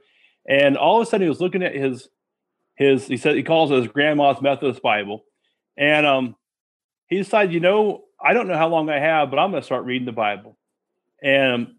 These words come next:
he saw there was an Old Testament and a New Testament. And he said, "Well, I might not make it through the old, so let's start with the new."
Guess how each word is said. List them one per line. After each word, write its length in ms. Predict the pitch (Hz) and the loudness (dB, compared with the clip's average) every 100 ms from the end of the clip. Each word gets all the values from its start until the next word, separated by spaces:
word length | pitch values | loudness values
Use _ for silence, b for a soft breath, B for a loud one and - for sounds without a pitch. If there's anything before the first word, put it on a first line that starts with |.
| _ | _
he 140 | 147 139 | -2 0
saw 320 | - 170 170 | 4 4 4
there 220 | 160 156 | 4 2
was 120 | 156 | 0
an 120 | 123 127 | -2 0
Old 240 | 175 185 | 0 2
Testament 560 | 185 185 - 185 165 151 | 0 0 -2 -8 -4 -4
and 80 | |
a 40 | 135 | 0
New 200 | 165 170 | 0 0
Testament. 640 | 131 120 - 123 127 135 - | -2 -2 -4 -8 -8 -10 -6
And 80 | |
he 120 | 135 135 | -4 -2
said, 220 | 139 127 | -2 2
"Well, 380 | 139 185 185 _ _ _ - | 4 4 2 _ _ _ -4
I 160 | 131 151 | 0 2
might 200 | 185 185 | 2 0
not 160 | 170 170 | 0 0
make 180 | 185 | -2
it 100 | 180 | -2
through 80 | 139 | -4
the 160 | 127 127 | -2 0
old, 260 | 143 147 | 0 0
so 100 | 143 | -4
let's 140 | 143 - | -6 -4
start 260 | 143 143 | -4 -2
with 140 | 131 127 | -4 -8
the 80 | 117 | -8
new." 300 | 107 101 | -6 -8